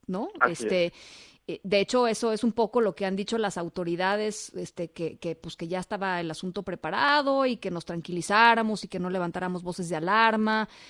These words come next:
Speaker 1: eh, y, pues, nos estás diciendo no hay ni protocolos. ¿Qué pasó? ¿Qué falló? ¿Quién, quién no hizo su trabajo?
Speaker 2: La, la realidad dista mucho de lo que nos mencionan las autoridades, y
Speaker 1: Ujú.
Speaker 2: esto por experiencia de los veinticinco mil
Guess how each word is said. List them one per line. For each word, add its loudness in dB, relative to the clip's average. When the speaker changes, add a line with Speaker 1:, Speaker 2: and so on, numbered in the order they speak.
Speaker 1:
eh, 0
y, -4
pues, -10
nos -2
estás -4
diciendo -2
no -2
hay 0
ni 2
protocolos. -2
¿Qué -2
pasó? -2
¿Qué 0
falló? 2
¿Quién, 2
quién 2
no 4
hizo 0
su -6
trabajo? -2
Speaker 2:
La, 8
la 10
realidad 10
dista 4
mucho 6
de 8
lo 0
que -2
nos -2
mencionan 2
las -2
autoridades, 8
y 4
Speaker 1:
Ujú. 2
Speaker 2:
esto 0
por 2
experiencia 2
de 0
los -4
veinticinco -2
mil 2